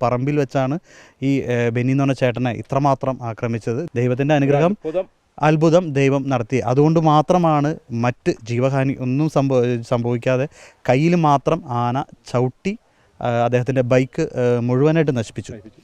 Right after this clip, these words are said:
Speaker 1: അതിനുശേഷം ഇപ്പോൾ ഒരുപാട്, ഏഹ്, സാമ്പത്തികം മുടക്കി കൈ ഇങ്ങനെ കിട്ടി. എന്നിരുന്നാലും ഇപ്പോൾ ജീവിക്കാനായിട്ടുള്ള ഒരു ബുദ്ധിമുട്ട്, അല്ലേ? ജോലി ചെയ്യാൻ പറ്റുന്നില്ല.
Speaker 2: ജോലി ചെയ്യാൻ പറ്റില്ല. ഇപ്പോൾ ഞാൻ അവിടെ നിന്നൊക്കെ ഇറങ്ങുമ്പോൾ അച്ഛനൊക്കെ ഇടപെട്ട്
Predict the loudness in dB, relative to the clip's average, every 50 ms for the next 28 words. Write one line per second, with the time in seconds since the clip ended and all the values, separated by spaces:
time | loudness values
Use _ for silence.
0 | -20 -20 _ _ _ _ _ -2 -2 0 0 2 0 0 0 -2 -2 -4 -4 -2
1 | -2 -2 -2 -2 0 2 4 4 4 4 2 0 0 2 2 2 2 2 2 0
2 | 0 -2 -4 -6 -4 -2 0 0 0 0 -2 -2 -4 -2 -2 -2 -2 -2 -2 -4
3 | -6 -8 -8 -12 -20 -20 -20 -20 _ 0 2 2 2 2 0 -2 -2 -2 -2 -2
4 | -2 -4 -4 -4 -6 -6 -8 -16 -20 -20 -18 -16 -6 -2 2 4 6 6 6 6
5 | 6 6 6 6 4 2 2 2 2 2 2 2 0 0 2 2 2 4 4 2
6 | 2 2 0 2 2 2 2 2 2 2 2 0 0 -2 -4 -10 -14 -14 -8 -2
7 | 0 2 2 2 2 2 4 4 4 2 4 4 4 4 2 0 -4 -8 -10 -12
8 | -14 -16 -14 -12 -8 -6 -2 0 0 2 0 0 -2 -4 -4 -4 -2 -2 -2 -4
9 | _ _ _ _ _ -4 2 4 4 6 6 6 4 4 4 4 2 2 0 -2
10 | 0 0 0 0 0 0 -2 0 -2 -2 -2 -4 -6 -6 -8 -6 -4 -4 -2 0
11 | 0 0 2 0 0 2 2